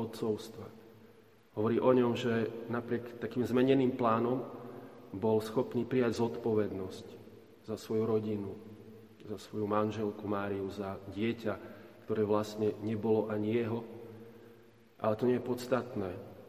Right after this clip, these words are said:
Ale bol, stal sa pre Ježiša otcom. E, Jozef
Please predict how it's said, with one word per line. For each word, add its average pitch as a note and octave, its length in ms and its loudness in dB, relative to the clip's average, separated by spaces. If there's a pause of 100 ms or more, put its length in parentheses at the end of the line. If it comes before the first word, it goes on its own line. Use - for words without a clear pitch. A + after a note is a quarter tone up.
(380)
Ale G#2 220 -2
bol, A#2+ 640 0
stal A#2+ 320 0
sa A2 240 -2
pre A2 480 0
Ježiša G#2 420 -4
otcom. G#2+ 400 -6
E, - 80 -14 (2000)
Jozef A#2 400 2